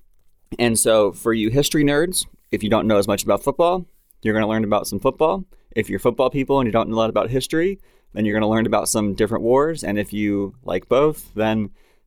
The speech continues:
you've basically just clicked play into heaven, and you're gonna have a great time, like we are.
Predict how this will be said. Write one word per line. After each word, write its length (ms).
you've 340
basically 440
just 380
clicked 280
play 480
into 200
heaven, 460
and 320
you're 100
gonna 120
have 140
a 40
great 200
time, 340
like 180
we 160
are. 240